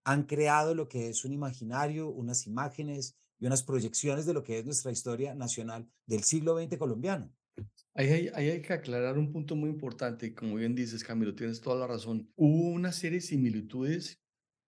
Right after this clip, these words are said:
Speaker 2: en la exageración, la, la exuberancia, tanto en la obra de mi padre como en la obra de García Márquez, pero hay que,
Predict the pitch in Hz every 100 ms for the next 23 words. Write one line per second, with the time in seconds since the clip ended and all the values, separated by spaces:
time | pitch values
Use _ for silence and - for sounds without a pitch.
0 | - 117 113 110 113 131 127 - 101 110
1 | 110 - 135 139 143 147 156 - 123 -
2 | 120 117 - 123 113 127 135 151 143 123
3 | 113 110 107 110 127 139 117 120 120 127
4 | 139 120 113 104 120 123 110 120 113 120
5 | 117 139 139 - _ _ - - _ _
6 | 143 127 - 143 139 - 165 160 165 -